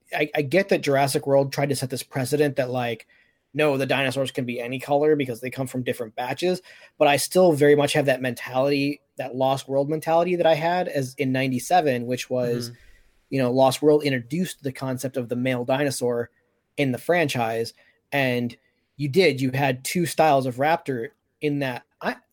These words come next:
Speaker 1: we did, there were two styles of raptor in that movie, correct? There was, like,
Speaker 2: There
Speaker 1: the tiger
Speaker 2: are,
Speaker 1: stripe
Speaker 2: but, like, I don't really see it all that much, but there are, you know. I don't, I don't
Speaker 1: The
Speaker 2: look
Speaker 1: tiger
Speaker 2: out for it,
Speaker 1: stripe
Speaker 2: to be
Speaker 1: is
Speaker 2: honest,
Speaker 1: definitely
Speaker 2: but
Speaker 1: more,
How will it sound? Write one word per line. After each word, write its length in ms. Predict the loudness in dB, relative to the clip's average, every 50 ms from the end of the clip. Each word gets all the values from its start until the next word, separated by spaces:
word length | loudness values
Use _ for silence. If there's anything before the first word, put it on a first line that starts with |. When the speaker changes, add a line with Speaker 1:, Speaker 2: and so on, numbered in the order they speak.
| _ _ _ _ _ _ _ _ _
Speaker 1:
we 140 | 2 2 2
did, 260 | 2 0 0 2 2
there 100 | 2 2
were 120 | 2 -2 -4
two 260 | -8 -4 -2 -2 -2
styles 480 | -2 -4 -2 2 4 6 6 6 4 2
of 100 | -2 -2
raptor 380 | 0 0 0 -2 -4 -10 -10 -8
in 140 | -8 -8
that 180 | -8 -10 -10 -10
movie, 260 | -10 -10 -10 -10 -14
correct? 380 | -14 -12 -8 -4 -4 -4 0 _
There 100 | 2 4
was, 160 | 6 4 4
like, 80 | 4 2
Speaker 2:
There 60 | 2
Speaker 1:
the 60 | 0
tiger 320 | 0 2 2 4 4 6 4
Speaker 2:
are, 0 |
Speaker 1:
stripe 240 | 4 4 2 0 0
Speaker 2:
but, 60 | 0
like, 240 | -4 -4 -6 -6 -14 -20 -20 _ _ _ _ _ _ _ _
I 160 | -10 -8 -6
don't 160 | -4 -4 -4 -2
really 240 | -4 -4 -4 -4 -8
see 260 | -10 -12 -10 -10 -10
it 160 | -10 -12 -14 _ _
all 160 | -4 -2 -2
that 140 | -2 -4 -4
much, 280 | -6 -6 -8 -10 -10
but 140 | -10 -8 -6
there 180 | -4 -6 -4 -6
are, 260 | -8 -10 -12 -14 _ _ _ _
you 120 | _ -16 -14
know. 200 | -14 -14 -16 -16 _ _ _ _
I 120 | -2 -2
don't, 140 | -2 -2 -2
I 80 | -4 -4
don't 120 | 0 2
Speaker 1:
The 80 | 2 0 0
Speaker 2:
look 180 | -4 -6 -6
Speaker 1:
tiger 80 | -6 -8
Speaker 2:
out 60 | -8 -8
for 120 | 0 2
it, 40 | 2
Speaker 1:
stripe 60 | 2
Speaker 2:
to 40 | 2
be 80 | -2
Speaker 1:
is 40 | -4
Speaker 2:
honest, 300 | -6 -6 -6 -4 -4 -2
Speaker 1:
definitely 40 | -2
Speaker 2:
but 180 | -2 -2 -2 -2
Speaker 1:
more, 420 | -2 -2 0 -2 -2 -4 -6 -10